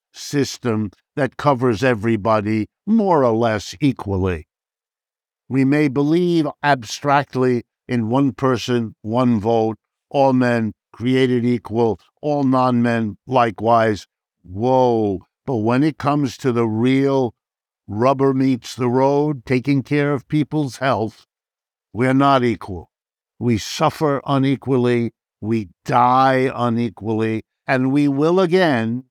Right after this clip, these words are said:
unless the lesson in The Lancet about who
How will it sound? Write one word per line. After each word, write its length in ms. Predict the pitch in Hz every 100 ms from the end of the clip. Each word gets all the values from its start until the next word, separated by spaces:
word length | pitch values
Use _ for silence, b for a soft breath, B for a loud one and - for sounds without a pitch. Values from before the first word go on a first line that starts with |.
| _ _
unless 440 | 127 123 135 139
the 160 | - 156
lesson 720 | 151 160 170 - 170 170 170 - _ _ _ _ -
in 240 | 135 143
The 80 | 165
Lancet 720 | 170 160 151 139 - 117 95 - _ _
about 360 | 107 120 123
who 440 | 113 127 165 170